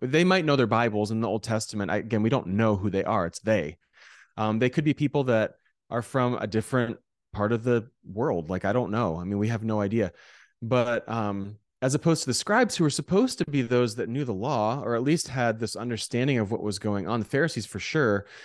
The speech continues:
were supposed to be those that were upholding God's goodness and his righteousness and telling the people about who he was and, and really being the, the, um,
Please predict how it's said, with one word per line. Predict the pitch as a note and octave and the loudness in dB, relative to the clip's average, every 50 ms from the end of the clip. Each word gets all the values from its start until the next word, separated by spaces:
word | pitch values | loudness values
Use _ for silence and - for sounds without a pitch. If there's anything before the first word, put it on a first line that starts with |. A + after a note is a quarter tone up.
| - - - _ | -20 -20 -8 _
were | - C3+ | 0 0
supposed | C3+ - - C3+ - F3 A3 A3+ - | 0 2 0 2 4 4 4 4 4
to | |
be | D#3+ D3 | 2 4
those | C3+ B2+ A#2+ | 4 4 2
that | B2 | 2
were | A#2+ G#2 | 0 0
upholding | A#2+ B2+ - - - E3 F#3 A3 A#3+ F#3 E3+ C#3+ C3 | 0 -2 -4 -6 -2 0 2 2 2 0 0 -2 -4
God's | B2 B2 A#2 A2+ G#2+ G2 - - - _ _ _ _ _ _ _ _ - B2 | -4 -4 -4 -4 -4 -6 -8 -12 -14 _ _ _ _ _ _ _ _ -16 -4
goodness | A2 D#3 G3 G3+ E3+ C#3+ B2+ C3 B2+ - C3+ | 2 2 4 4 4 2 2 2 2 0 -2
and | A#2 A#2+ | -2 -2
his | B2 C3 A#2+ A2+ - - - - _ | 0 0 0 0 -2 -4 -6 -8 _
righteousness | G2 A2+ A#2 C3+ D3+ F3 F3 - D3 - - - B2 A#2+ - - | -12 -4 0 2 2 2 0 0 -4 -4 -2 -2 0 0 0 0
and | A#2+ G#2+ G#2+ G#2 G#2 _ | 0 0 0 -2 -4 _
telling | - - D3 C#3+ D#3 E3 E3 E3 D3 | -8 -4 -2 2 2 4 4 4 4
the | C3+ A#2+ G2+ | 2 2 0
people | - - - E3+ - - C#3 | 0 -2 -4 -4 -2 0 0
about | B2 A2+ B2+ F2+ A#2 | 2 2 0 -2 -2
who | - D3 C#3+ C3+ | -2 -2 -2 0
he | A#2 C3+ B2 | 0 -2 -4
was | A2 A#2+ D3+ E3 E3 D3+ C#3+ C3 C3 | -2 0 0 2 4 4 2 2 0
and, | B2+ A#2+ A2+ - _ - - - - - - _ _ _ _ _ _ | -2 -2 -4 -6 _ -20 -20 -20 -20 -20 -20 _ _ _ _ _ _
and | C3+ C3+ C#3 | 0 2 4
really | C#3+ F3 F#3 E3+ D3 - - B2 | 6 6 6 4 4 2 -2 -4
being | B2 C#3+ C#3 D#3 D#3+ D3+ D#3 D#3 C#3 | -2 0 0 0 0 -2 -2 -2 0
the, | B2 B2+ A#2 A2+ A2 A2 G#2 - - A2 - | 2 4 4 6 4 4 2 -2 -8 -10 -4
the, | B2 A#2 A#2 A2+ | -2 0 2 2
um, | G#2 G2+ G2 F#2+ F#2+ F#2+ F#2 F2+ G#2+ G#2 | 2 0 0 -2 -4 -6 -8 -10 -14 -16